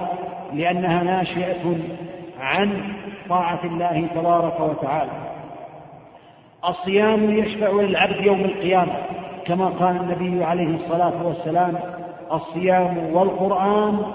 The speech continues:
يشفعان للعبد يوم القيامة". وهذا من فضل الله تعالى على عباده.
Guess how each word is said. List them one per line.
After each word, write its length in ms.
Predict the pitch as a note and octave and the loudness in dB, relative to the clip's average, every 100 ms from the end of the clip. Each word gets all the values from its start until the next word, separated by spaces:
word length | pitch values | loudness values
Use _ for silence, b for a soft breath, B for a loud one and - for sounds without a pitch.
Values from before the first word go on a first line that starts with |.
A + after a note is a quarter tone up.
| - - - - D#3 | -8 -10 -12 -6 2
يشفعان 960 | F3+ - - D#3 E3+ G3+ G#3+ A3 G3+ G#3+ G#3 - - - | 2 2 0 2 4 4 4 4 2 -2 -4 -6 -8 -2
للعبد 540 | F3+ E3 D#3+ G3+ F#3+ | 0 2 4 2 2
يوم 420 | G3+ F#3+ G#3 A3 A3 | 0 4 6 6 4
القيامة". 500 | G#3+ G3+ G3 D#3+ - D3 - - - - - | 2 4 4 2 0 -6 -8 -10 -12 -14 -6
وهذا 360 | C#3+ F3 F3+ F3 | 0 2 4 2
من 180 | E3+ D3 | -2 -2
فضل 200 | E3+ E3 | 0 -2
الله 340 | E3 E3+ D3+ D#3+ | -2 -2 -2 -2
تعالى 380 | D#3 E3+ D#3 D3+ - - - - - | 0 0 0 -4 -6 -10 -12 -14 -4
على 180 | D3+ F3+ | 0 2
عباده. 560 | D#3 D#3 E3 C#3+ - | 2 0 -2 -2 -6